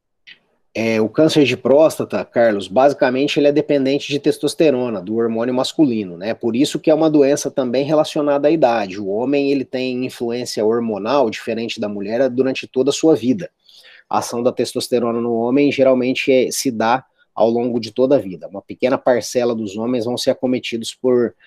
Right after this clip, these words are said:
diminuição de produção de testosterona. É, por isso também que a gente consegue imaginar que é uma doença do envelhecimento. Nós não temos ainda uma fórmula mágica, pessoal, pra prevenir o câncer de próstata, tá? Nós não temos,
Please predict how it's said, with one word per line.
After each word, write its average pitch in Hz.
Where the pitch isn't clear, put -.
diminuição 120
de 107
produção 120
de 117
testosterona. 117
É, 107
por 151
isso 170
também 151
que 165
a 156
gente 143
consegue 139
imaginar 139
que 175
é 147
uma 185
doença 123
do 107
envelhecimento. 110
Nós 123
não 156
temos 147
ainda 139
uma 123
fórmula 131
mágica, 131
pessoal, 90
pra -
prevenir 160
o 160
câncer 170
de 170
próstata, -
tá? 107
Nós 104
não 117
temos, 143